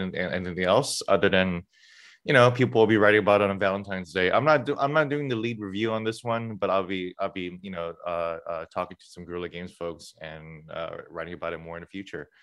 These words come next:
Uh, other than that, though, uh, last night I also played Pokemon Legends Ar-, Arceus or Arceus or whatever. I,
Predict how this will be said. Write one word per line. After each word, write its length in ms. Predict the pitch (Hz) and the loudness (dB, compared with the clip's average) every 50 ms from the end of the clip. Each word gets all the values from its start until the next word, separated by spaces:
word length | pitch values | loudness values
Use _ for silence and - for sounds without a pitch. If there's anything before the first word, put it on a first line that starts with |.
| _ _ _ _ _ _ _ - | _ _ _ _ _ _ _ -2
Uh, 180 | 95 95 92 92 - 120 | 2 2 4 4 4 4
other 100 | 135 165 | 4 4
than 140 | 160 156 135 | 2 2 2
that, 240 | 131 135 143 143 - | 4 2 2 2 2
though, 360 | 123 113 107 104 101 98 95 | 2 4 4 4 2 2 2
uh, 140 | 95 95 95 | 2 2 2
last 300 | 98 104 107 110 113 - | 2 2 0 0 -2 -4
night 120 | 113 104 | -4 -4
I 100 | 98 98 | -2 -2
also 260 | 98 101 101 - 98 | -4 -4 -8 -10 -14
played 280 | - - 110 98 95 95 | -8 -4 -4 -4 -4 -4
Pokemon 360 | 107 104 - 104 104 104 104 | -6 -10 -8 -6 -6 -4 -4
Legends 320 | 104 104 101 107 107 95 | -4 -4 -4 -6 -10 -6
Ar-, 220 | - 98 113 107 - | -4 -4 -4 -4 -4
Arceus 640 | - 98 107 - - 139 135 117 107 - - - | -6 -8 -6 -6 -8 -8 -6 -6 -6 -8 -10 -12
or 280 | - 85 82 90 98 113 | -10 -8 -6 -4 -4 -6
Arceus 360 | 113 - - 90 85 - - - | -6 -6 -10 -10 -10 -10 -12 -10
or 40 | 87 | -8
whatever. 460 | 87 90 90 85 73 78 85 85 82 | -6 -4 -4 -6 -6 -6 -6 -4 -2
I, 100 | 90 | -4